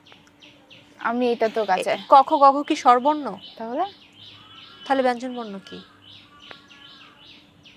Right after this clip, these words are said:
Speaker 2: এদিকে তাকাও,
Speaker 1: হাসতেছে আম্মু।
Speaker 2: এদিকে তাকাও, এদিকে তাকাও। স্বর, মানে স্বরবর্ণ কোনগুলো আর ব্যঞ্জন বর্ণ কোনগুলো তুমি জানো?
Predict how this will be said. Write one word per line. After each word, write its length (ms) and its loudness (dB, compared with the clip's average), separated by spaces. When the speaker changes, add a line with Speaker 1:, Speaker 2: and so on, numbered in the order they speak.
Speaker 2:
এদিকে 320 4
তাকাও, 240 0
Speaker 1:
হাসতেছে 260 6
আম্মু। 220 8
Speaker 2:
এদিকে 320 -2
তাকাও, 320 -4
এদিকে 300 -6
তাকাও। 500 -4
স্বর, 240 2
মানে 140 -6
স্বরবর্ণ 420 4
কোনগুলো 320 -2
আর 100 0
ব্যঞ্জন 260 -6
বর্ণ 160 -8
কোনগুলো 300 -4
তুমি 180 -10
জানো? 260 -8